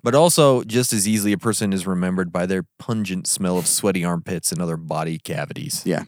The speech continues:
Speaker 1: Okay? So
Speaker 2: Too
Speaker 1: just
Speaker 2: much, but too little.
Speaker 1: neutral. That's where
Speaker 2: Yeah,
Speaker 1: you wanna be.
Speaker 2: you're, yeah, exactly.
Speaker 1: Neutral. So, uh, a few other things. Try to avoid being the lone wolf, you know.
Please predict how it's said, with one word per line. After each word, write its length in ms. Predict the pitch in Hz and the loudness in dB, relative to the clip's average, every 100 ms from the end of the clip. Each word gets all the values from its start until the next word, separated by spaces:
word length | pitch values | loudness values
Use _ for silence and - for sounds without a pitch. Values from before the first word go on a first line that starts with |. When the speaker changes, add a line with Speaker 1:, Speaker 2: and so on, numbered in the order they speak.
| - | -4
Speaker 1:
Okay? 280 | 95 92 92 _ _ - _ | -2 -2 -4 _ _ -20 _
So 340 | - 110 104 90 - | -2 2 2 -2 -8
Speaker 2:
Too 100 | - | 4
Speaker 1:
just 160 | 107 107 | 6 6
Speaker 2:
much, 360 | 95 - - - _ _ _ _ _ | 4 -2 -6 -12 _ _ _ _ _
but 140 | 92 - | -8 -4
too 140 | 87 | -2
little. 320 | 78 67 64 | -2 -2 4
Speaker 1:
neutral. 540 | 113 214 214 - 90 - | 8 8 8 0 -4 0
That's 240 | 117 156 175 | 2 4 6
where 100 | 175 | 6
Speaker 2:
Yeah, 40 | |
Speaker 1:
you 60 | 160 | 8
wanna 200 | 151 147 | 6 6
be. 120 | 127 | 4
Speaker 2:
you're, 280 | 104 85 73 | 2 0 -8
yeah, 80 | - 65 | -8 -6
exactly. 640 | 80 - 156 - - - - - | -6 -6 -10 -10 -10 -14 -14 -8
Speaker 1:
Neutral. 460 | - 127 113 90 - - _ _ _ - | 2 4 4 -4 -6 -14 _ _ _ 0
So, 260 | 135 123 - | 4 4 2
uh, 340 | 92 101 127 | -4 2 4
a 60 | 135 | 4
few 180 | - 151 | 4 4
other 120 | 104 | 4
things. 360 | 95 101 92 - | 2 0 0 -4
Try 240 | - 135 127 | 2 4 4
to 40 | |
avoid 300 | 113 113 107 | 4 2 2
being 180 | 101 101 | 2 2
the 80 | 92 | 2
lone 300 | 82 85 90 | 0 0 0
wolf, 380 | 85 80 80 - | 0 -2 -4 -10
you 140 | 76 85 | -6 -4
know. 260 | 80 80 | -4 -6